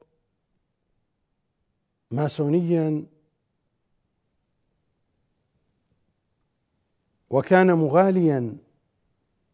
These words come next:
في الماسونية إلى حد بعيد، وما هو بغريب على شخصية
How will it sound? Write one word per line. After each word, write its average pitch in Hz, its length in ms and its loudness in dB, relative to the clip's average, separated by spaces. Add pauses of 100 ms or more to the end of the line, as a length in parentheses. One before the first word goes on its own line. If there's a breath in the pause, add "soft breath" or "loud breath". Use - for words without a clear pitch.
(500)
في - 80 -4
الماسونية 131 880 0
إلى 127 760 -2
حد 135 760 -6
بعيد، 98 420 -8 (1300)
وما 190 260 6
هو 165 440 4 (1160)
بغريب 147 880 2
على 143 800 0
شخصية 151 1120 -2